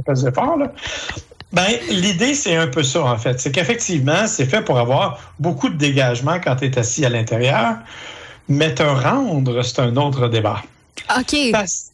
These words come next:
Speaker 1: que, évidemment, t'as des bosses au milieu, mais sur les barres, c'est beaucoup plus bas.
Speaker 2: Mhm.
Speaker 1: Et quand la personne est venue nous porter la voiture,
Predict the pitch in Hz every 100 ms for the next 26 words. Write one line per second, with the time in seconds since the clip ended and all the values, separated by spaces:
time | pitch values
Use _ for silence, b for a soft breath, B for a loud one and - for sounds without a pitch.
0 | _ 208 190 - 175 160 160 156 180 302
1 | 285 - - - 170 143 143 139 220 214
2 | 185 147 147 220 277 - 160 156 135 220
3 | 175 151 139 202 240 165 156 135 131 135
4 | 131 127 220 143 - 214 214 185 B B
5 | B 131 - 254 440 208 143 151 - 247
6 | 208 139 180 160 131 147 - 247 165 135
7 | 127 202 220 240